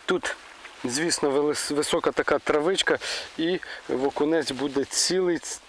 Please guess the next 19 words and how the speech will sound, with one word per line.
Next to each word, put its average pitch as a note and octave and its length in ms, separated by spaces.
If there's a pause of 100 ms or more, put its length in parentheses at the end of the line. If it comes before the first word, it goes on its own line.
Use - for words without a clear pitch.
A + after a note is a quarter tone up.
(160)
і D3 80
неушкоджений. B2 920 (560)
Цілий F#3 360
і E3+ 40
неушкоджений. C3 800 (340)
Ах - 220
ти F#3+ 200
гад! D3+ 280 (880)
Потрібно E3+ 460
було E3 300 (380)
перевірити. D#3+ 760
Відкусив, D#3 720
гляньте. C3 480 (680)
Сьогодні E3+ 340 (120)
перша F3+ 480 (220)
наживка, E3+ 540
яку D#3+ 320 (380)
відкусили C3 840
мені. A2 380